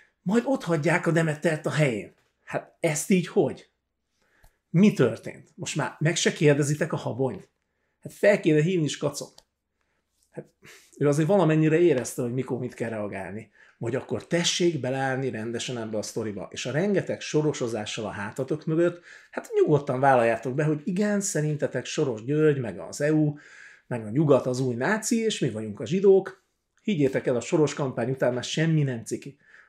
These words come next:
Akik előtt lejárattátok magatokat ezzel, azok már úgyse fognak rátok szavazni.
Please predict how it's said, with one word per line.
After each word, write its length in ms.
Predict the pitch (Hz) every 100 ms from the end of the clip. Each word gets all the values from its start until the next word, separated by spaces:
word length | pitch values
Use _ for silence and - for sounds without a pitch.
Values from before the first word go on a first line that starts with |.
| -
Akik 280 | - 175 143
előtt 240 | 104 92
lejárattátok 840 | 143 196 185 180 180 175 170 165
magatokat 540 | 165 156 156 151 143 143
ezzel, 600 | 131 143 135 131 - _
azok 280 | 185 190 190
már 120 | 202
úgyse 280 | 190 160 -
fognak 360 | - 113 117 107
rátok 320 | 104 - 117
szavazni. 500 | - 101 98 98 -